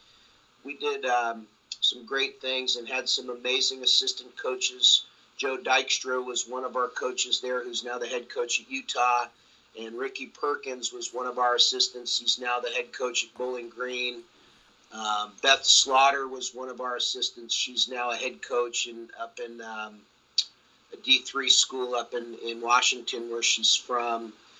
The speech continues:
Kim Harada was one of our assistant coaches, and Kim actually came here with me to Army. And, um, Kim was, she was a great swimmer. She was fourth in the fifties in N C double A. She was, uh,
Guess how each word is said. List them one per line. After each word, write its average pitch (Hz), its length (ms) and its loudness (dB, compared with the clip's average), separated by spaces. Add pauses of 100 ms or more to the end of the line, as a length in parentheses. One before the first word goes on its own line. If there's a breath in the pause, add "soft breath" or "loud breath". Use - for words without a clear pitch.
(340 loud breath)
Kim 185 260 0
Harada 143 680 6 (360)
was 127 280 -8
one 135 140 -6
of 131 120 -8
our 131 140 -2
assistant 127 500 -2
coaches, 127 460 0
and 117 180 -14
Kim 147 240 -2
actually 127 440 -2
came 131 340 -4
here 135 240 -4
with - 280 -6
me 127 140 -4
to 120 80 -6
Army. 123 480 -6 (580 soft breath)
And, 113 300 -8
um, 107 440 -8 (800)
Kim 139 220 -2
was, - 460 8 (200)
she - 240 0
was 135 180 0
a 123 60 -8
great 127 340 0
swimmer. 127 440 2
She - 180 4
was 135 220 0
fourth 127 340 -2
in 127 100 -4
the 120 80 -2
fifties 127 600 -2
in 123 80 0
N 123 120 -2
C 123 200 4
double 120 320 0
A. 120 200 2
She 117 280 0
was, 117 460 4
uh, 107 240 -4